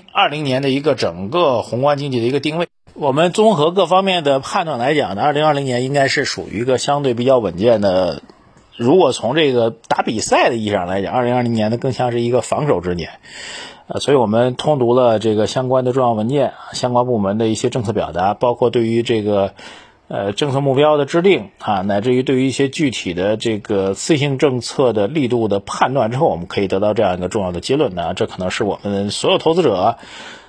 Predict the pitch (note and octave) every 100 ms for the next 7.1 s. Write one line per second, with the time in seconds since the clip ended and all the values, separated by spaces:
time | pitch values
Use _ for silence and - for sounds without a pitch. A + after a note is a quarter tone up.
0 | _ - A#2+ A#2 E3 D3+ D#3 D#3 A2 -
1 | C3+ C3+ C3+ C3+ - A#2 A2+ A#2+ B2 B2
2 | C3 A#2 A2 G#2 G2+ G2 - D#3+ C3+ -
3 | - D#3+ A#2+ F#2 F#2 F#2+ G#2+ F#2 A#2 G2+
4 | F#2+ A2+ A#2 G2 - D3 A#2+ G#2 G2+ G2
5 | - B2 F#2+ F2 G#2 A2+ C3 B2+ A#2+ A2
6 | G2+ G2+ A2 A#2 A2+ G#2 - F3+ G3 F3